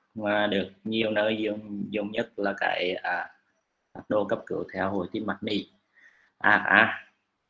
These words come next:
Và A F A thì các bạn thấy là nó thay đổi khoảng tầm ba năm, nó thay đổi lần. À, nhiều nhất là năm hai ngàn mười, sau đó lên hai ngàn mười hai, hai ngàn mười lăm, rồi hai ngàn mười tám.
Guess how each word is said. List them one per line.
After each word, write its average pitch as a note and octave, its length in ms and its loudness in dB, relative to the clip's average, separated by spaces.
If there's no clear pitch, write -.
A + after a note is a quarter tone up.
Và G2+ 140 2
A G2+ 240 6
F G2 80 -4
A G2+ 260 4
thì G#2 60 0
các F#2 100 0
bạn F#2 240 -2
thấy F2+ 180 -2
là G#2+ 160 2
nó F#2 160 0
thay G#2+ 160 0
đổi F#2+ 300 0
khoảng F#2 160 -6
tầm G2+ 180 -4
ba F#2+ 200 4
năm, G#2 240 2
nó F#2+ 120 -8
thay G#2+ 140 -4
đổi F2+ 220 -2
lần. G2+ 160 2
À, F#2 320 2
nhiều A#2 200 4
nhất C3 240 6
là A2+ 100 4
năm A2 140 4
hai A2 140 2
ngàn A2 200 -2
mười, G#2 240 2
sau G#2+ 100 0
đó F#2 140 2
lên G2+ 220 0
hai G#2+ 180 2
ngàn G2+ 240 0
mười G2+ 280 -2
hai, A2 260 2
hai A2 120 -6
ngàn G#2 260 -4
mười G2 160 -2
lăm, A2+ 440 0
rồi F#2+ 120 -10
hai G2+ 180 -8
ngàn G2+ 240 -4
mười G2 200 -6
tám. F#2+ 200 2